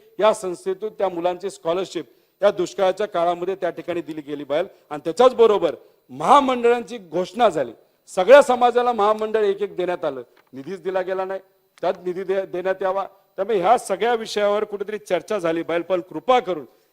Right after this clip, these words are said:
याच्यावर राजकारण झालं नाही पाहिजे, जातीवाद झाला नाही पाहिजे,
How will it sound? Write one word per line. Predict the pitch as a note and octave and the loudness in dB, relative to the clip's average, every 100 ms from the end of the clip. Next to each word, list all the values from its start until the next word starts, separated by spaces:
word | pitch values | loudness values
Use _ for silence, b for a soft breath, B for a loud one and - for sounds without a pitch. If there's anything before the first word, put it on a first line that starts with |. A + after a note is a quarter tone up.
| - | -4
याच्यावर | E3 G3+ E3+ | -2 2 2
राजकारण | D3+ E3 - A3 A#3+ A3+ | 4 2 2 2 2 4
झालं | G#3 G#3 | 2 2
नाही | G#3+ | 0
पाहिजे, | G#3 G#3 G#3 - _ _ - | 2 2 2 -8 _ _ -2
जातीवाद | D#3 - A3+ G3+ B3 | -2 0 4 6 6
झाला | A#3+ A3+ G#3+ | 4 2 2
नाही | G#3+ | 0
पाहिजे, | G3 G3+ | 2 2